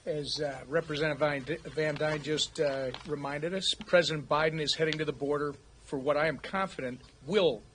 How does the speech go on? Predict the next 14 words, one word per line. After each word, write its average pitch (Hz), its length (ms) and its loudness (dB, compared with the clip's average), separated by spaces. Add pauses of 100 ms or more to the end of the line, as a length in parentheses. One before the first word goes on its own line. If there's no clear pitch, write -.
be 143 100 -2
another 139 240 -2
cleaned 147 400 -4
up 135 200 0 (140)
photo 135 420 0
op. 107 180 -14 (640)
While 180 140 10
Joe 226 200 10
Biden 202 360 10
is 170 100 0
busy 190 320 2
making 170 340 2
empty 180 260 0
promises 196 680 2